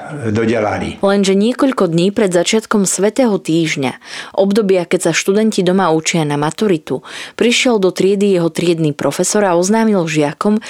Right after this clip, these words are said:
Speaker 2: že pre nich nemá dobrú správu. Uviedol, že na maturitnú skúšku nebudú pripustení traja z nich. U dvoch to nebolo prekvapením, mali mizerné študijné výsledky.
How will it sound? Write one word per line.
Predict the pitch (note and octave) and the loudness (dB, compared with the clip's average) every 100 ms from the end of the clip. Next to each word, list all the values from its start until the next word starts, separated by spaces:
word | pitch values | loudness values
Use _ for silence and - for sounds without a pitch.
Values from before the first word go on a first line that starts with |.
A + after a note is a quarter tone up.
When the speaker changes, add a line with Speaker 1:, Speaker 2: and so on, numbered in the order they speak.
| - - | -14 -4
Speaker 2:
že | A#3+ | -2
pre | A#3 B3 | 0 2
nich | A#3 A3 | 2 2
nemá | G#3+ A3 G3+ D#3 | 2 2 0 0
dobrú | C#3 C#3+ - C#3 | -2 -2 -2 -4
správu. | - - - A2 - - - _ _ _ _ _ - | -6 -8 -8 -6 -10 -14 -16 _ _ _ _ _ -2
Uviedol, | F#3 G#3 G3+ A3 G#3 | 2 2 2 2 2
že | G3 | 2
na | E3+ | 2
maturitnú | D#3 F#3 B3+ B3+ G3 E3+ D#3+ | 0 0 2 0 0 -2 -2
skúšku | - G#3+ - G#3+ | 0 0 2 0
nebudú | G#3 A3 A3 G3+ | 2 2 2 2
pripustení | - F3 G#3+ - G#3 G3+ G3 | -2 -2 -4 -2 0 0 0
traja | E3+ D#3+ D3+ | 0 0 0
z | D3 C3+ | -2 -4
nich. | - - _ - - - | -8 -18 _ -20 -18 -12
U | - | -4
dvoch | G3 G#3 G3 | 0 0 0
to | G3+ | -2
nebolo | F#3 E3+ E3 D#3 | 0 2 0 0
prekvapením, | F3+ F#3+ G#3 G3+ D3+ E3+ F#3+ G3+ - - | -2 0 -2 0 0 0 0 -2 -10 -6
mali | G#3+ G#3 G#3 | -2 2 2
mizerné | A3 A3 G#3 G3 F#3+ | 2 0 0 0 0
študijné | E3+ - F3+ F3 E3+ E3 | -2 -2 0 2 2 0
výsledky. | D#3 D#3 - C#3 - - - | 0 -2 -2 -6 -8 -14 -16